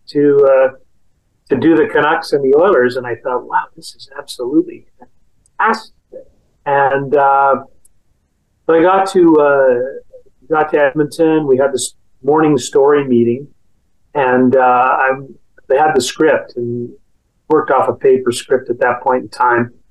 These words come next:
And right there at the top of the script, uh, it said, uh, "Scott Russell, open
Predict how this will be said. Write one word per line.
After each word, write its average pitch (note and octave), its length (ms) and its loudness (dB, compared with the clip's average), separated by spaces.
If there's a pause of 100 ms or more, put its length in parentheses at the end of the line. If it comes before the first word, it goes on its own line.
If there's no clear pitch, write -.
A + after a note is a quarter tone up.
(260)
And D3 260 2
right E3+ 300 2
there D#3 300 2
at D#3 60 -4
the A#2+ 80 -2
top D3 360 0
of C#3 60 2
the C#3 80 4
script, - 600 -2
uh, B2 100 2
it A#2+ 200 -2
said, B2 460 0
uh, A#2+ 220 2 (340)
"Scott D#3+ 340 -2
Russell, C#3+ 680 0 (380)
open D#3 560 0